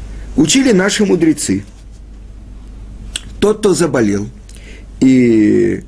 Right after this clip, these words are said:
больше того, близок к смерти, им ешло проклятим гдолим ницоль. Если есть у него хорошие защитники, он спасается. Ваим лав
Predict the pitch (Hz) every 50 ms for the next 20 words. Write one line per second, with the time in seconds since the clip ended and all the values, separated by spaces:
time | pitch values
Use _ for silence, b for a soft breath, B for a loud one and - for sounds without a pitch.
0 | - - - - - - 113 147 175 165 - - - - 110 101 98 95 90 87
1 | 87 - - - - - - - 104 139 175 185 180 170 - - - - 107 101
2 | 95 - - - - - 180 - - - - - - - - - - B B B
3 | B B B B B B - - - - - - - - - - - 214 247 294
4 | 302 285 254 190 143 139 165 160 151 143 - - 160 156 151 151 156 156 156 156
5 | 156 156 156 160 165 160 151 - 156 156 151 147 147 - 156 151 151 151 147 143
6 | 151 156 156 147 147 156 151 151 151 151 156 156 156 156 151 147 - - - -
7 | - 175 202 226 214 214 - - 131 107 92 90 - - - - B B B B
8 | B B B - 139 175 226 240 - - 185 156 147 151 160 151 143 - 156 147
9 | 147 147 147 143 143 160 151 151 151 143 147 - 151 143 127 139 151 143 - -
10 | - 226 226 254 190 156 143 - 151 147 143 147 147 147 - - - - - -
11 | - - - - 185 196 214 226 220 220 - - - - - - - - 156 139
12 | - - 107 90 87 85 - - - - - - B B B B B B B B
13 | - 143 180 180 170 165 151 143 139 143 165 220 294 320 320 294